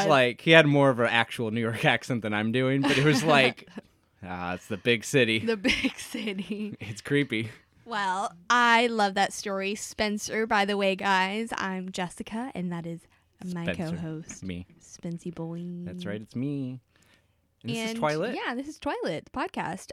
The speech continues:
Speaker 1: Um, last week, you guys probably listened to our first episode of New Moon. Um, this week, we're coming at you with the next three chapters, and I just gotta say, Spence,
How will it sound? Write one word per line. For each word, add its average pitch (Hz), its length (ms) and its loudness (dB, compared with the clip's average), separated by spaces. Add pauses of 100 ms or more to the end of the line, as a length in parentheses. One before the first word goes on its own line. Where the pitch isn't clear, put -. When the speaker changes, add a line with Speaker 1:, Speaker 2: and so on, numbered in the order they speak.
Speaker 1:
Um, 190 360 -4 (400)
last 226 420 0
week, 240 420 -6 (220)
you 240 120 -6
guys 214 420 0 (160)
probably 208 260 -2
listened 196 400 -6
to 202 240 -6
our 190 480 -4 (300)
first - 540 -4 (240)
episode 240 500 0
of 240 140 -2
New 240 320 0
Moon. 226 420 -2 (760)
Um, 185 260 -8
this 196 220 -10
week, 220 280 -12 (100)
we're 180 80 -12
coming 196 280 -6
at 185 220 -6
you 202 80 -10
with 185 120 -12
the 190 80 -8
next - 480 -8 (320)
three 226 240 -6
chapters, 269 680 -6
and 175 100 -8
I 160 200 -2
just - 160 -14
gotta 117 200 -8
say, - 220 -14
Spence, - 480 -16